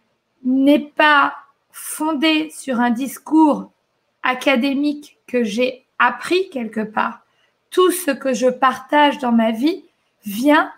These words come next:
de mon expérience concrète avec des résultats vus et perçus et compris, partagés, expérimentés avec des centaines de milliers de gens.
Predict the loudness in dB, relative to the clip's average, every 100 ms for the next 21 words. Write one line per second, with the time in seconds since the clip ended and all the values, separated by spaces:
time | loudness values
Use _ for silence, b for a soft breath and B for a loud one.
0 | _ -10 2 4 4 -2 -14 0 2 2
1 | 2 0 -2 -4 0 0 0 0 0 -4
2 | -16 -20 _ _ _ -2 0 0 -2 -2
3 | -2 -14 _ _ _ _ -2 0 0 -2
4 | 0 -2 0 -2 0 -4 -4 -6 0 2
5 | 0 -8 _ _ _ -10 -8 -4 4 4
6 | 4 -8 _ _ _ _ 0 0 0 0
7 | 0 0 -10 -2 -2 -2 -12 _ -4 -4
8 | -2 -4 -4 -4 -2 -2 -4 _ _ -2
9 | -2 -2 0 0 0 -4 -6 _ _ -6
10 | -6 -4 -2 0 2 0 -2 -4 -6 -8
11 | _ _ -2 0 0 -2 -4 -4 -4 -2
12 | -2 -2 -6 _ _ -12 -2 0 2 0
13 | 0 0 -2 -4 -6